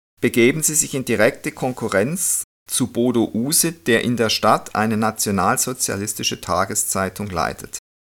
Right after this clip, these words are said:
Als Uhse sich vom Nationalsozialismus ab- und dem Kommunismus zuwendet, findet zwischen ihm und Bruno von Salomon eine Annäherung statt. Beide werden später gemeinsam nach Paris ins Exil gehen.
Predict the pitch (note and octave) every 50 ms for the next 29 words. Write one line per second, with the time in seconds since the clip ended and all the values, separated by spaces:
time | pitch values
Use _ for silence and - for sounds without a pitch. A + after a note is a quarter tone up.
0 | _ _ _ _ _ - - G2+ G2+ - - - - A#2+ C3 D3 - D3+ D3 -
1 | C#3+ - - - B2 A#2 A#2 A2+ A2+ A2+ - - A2 G2+ F#2+ F#2 G#2 B2+ C3+ -
2 | D3+ C#3 - - - B2 B2 A#2+ A#2+ A#2+ - A2+ G#2+ G#2 - - - G#2+ C3 -
3 | - - _ _ _ - - A2 G#2+ G#2+ G#2 G#2 - - C3 C#3+ D3+ C#3 B2 A2+
4 | A2 - - A2 G2+ - - - - C#3+ C#3+ B2+ G#2+ G2 F#2+ G2+ A#2+ C#3 C3+ -
5 | _ _ _ _ _ _ _ _ - - B2 B2+ B2+ C3+ C3 - - A2 G#2 -
6 | G#2+ - - - A2+ B2+ D#3+ - - - A2 G#2 - - - G2 A2 A#2+ C3 C3
7 | B2+ - G#2 F#2+ F#2 - - F2 F#2 G2 A2 A2 A2 A2 - - - - F#2 F#2
8 | F#2+ - - F2+ F#2 F#2+ G#2 - A2+ A2+ A2 A2 G#2+ G#2+ - - F#2 E2+ - -
9 | - - _ _ _ _ _ _ _ _ _ - G#2 G2+ G#2+ A#2+ B2+ D3 C#3+ G2+
10 | G#2+ G#2+ G2+ G#2+ G2 - - - - E2+ G2+ - - B2 - - A2+ G2 F#2 E2+
11 | E2 F#2 G#2 G#2+ - - A#2+ A#2 A#2 - - - - G2 F#2+ - - - - F#2
12 | F2 E2 F#2+ G2 G2+ F2+ - - - - - F#2+ G2 G2+ - - - - _ -
13 | - - - - - F#2 - F2 - - - C#2+ A#1+ A1+ - F2+ E2+